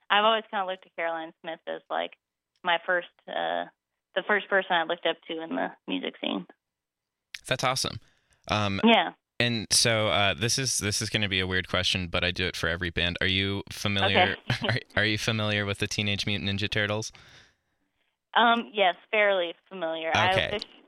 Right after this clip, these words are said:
Speaker 1: um, I wish Noah, uh, were here. He's, he's more well-versed.
Speaker 2: Oh, okay.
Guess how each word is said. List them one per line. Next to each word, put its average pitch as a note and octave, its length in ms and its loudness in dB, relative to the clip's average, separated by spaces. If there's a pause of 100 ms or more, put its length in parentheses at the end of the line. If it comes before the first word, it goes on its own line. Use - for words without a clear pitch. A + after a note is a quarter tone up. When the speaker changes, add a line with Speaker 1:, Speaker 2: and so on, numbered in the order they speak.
(120)
Speaker 1:
um, F3+ 400 2 (720)
I F#3 100 0
wish G3+ 240 -2
Noah, F#3 520 2 (560)
uh, E3+ 260 0
were F3 160 -4
here. E3+ 120 -6
He's, F#3+ 240 -6 (240)
he's G3 300 -2
more F3+ 360 4
well-versed. E3 540 2
Speaker 2:
Oh, G#2 260 2
okay. - 280 -2